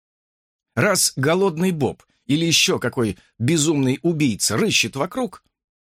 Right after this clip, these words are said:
отдайте-ка нам с братом стволы. Вы же не хотите, чтобы мы встретили бандитов безоружными, а?" "Я подумаю", ответил Улли, хотя по его тону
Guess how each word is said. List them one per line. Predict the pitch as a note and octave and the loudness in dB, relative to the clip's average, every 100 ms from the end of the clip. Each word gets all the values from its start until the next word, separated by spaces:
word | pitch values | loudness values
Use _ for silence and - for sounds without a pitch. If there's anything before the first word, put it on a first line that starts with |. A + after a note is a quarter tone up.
| _ | _
отдайте-ка | G3+ F#3+ C#4+ B3+ - F3 | -2 0 0 2 0 0
нам | D#3+ E3 B2 | 0 0 0
с | |
братом | A2 A#3 A3+ F3+ F3+ | 0 0 0 -2 -2
стволы. | - - A3 F#3+ - _ _ _ _ _ _ _ - | -4 -4 -2 -4 -6 _ _ _ _ _ _ _ -2
Вы | C3+ D#3+ | 0 2
же | A#2 B2 - | 0 -2 -2
не | - D3 | -2 0
хотите, | C#3 A2 - - | 0 -2 -2 -2
чтобы | D3 - A2 | -2 -2 0
мы | A#2 A2 | 0 0
встретили | - B2 D3+ B2 G#2 | -2 -2 -2 0 0
бандитов | G#2 G#2+ F3+ G3 C#3+ - - | 0 0 0 -2 -4 -8 -4
безоружными, | A#2 C3+ G3+ E3+ E2 D2 B1+ _ | -2 0 0 -2 -6 -12 -18 _
а?" | G3 A#3+ - _ _ _ _ _ _ _ _ | -2 -2 -8 _ _ _ _ _ _ _ _
"Я | B2 D3+ D3 | 0 0 2
подумаю", | D#3+ D3 A#2+ F#2+ D#2 C#2+ _ _ _ - | 0 0 -4 -6 -12 -16 _ _ _ -4
ответил | A2+ A#2 B2 A#2 A#2 | -2 -2 -2 0 0
Улли, | E3 E3+ A2 | 2 2 2
хотя | F2+ A#2 B2 | 0 0 0
по | A#2+ | 0
его | A2+ A2 | 0 0
тону | C#3+ C#3+ B2 | 0 -2 -2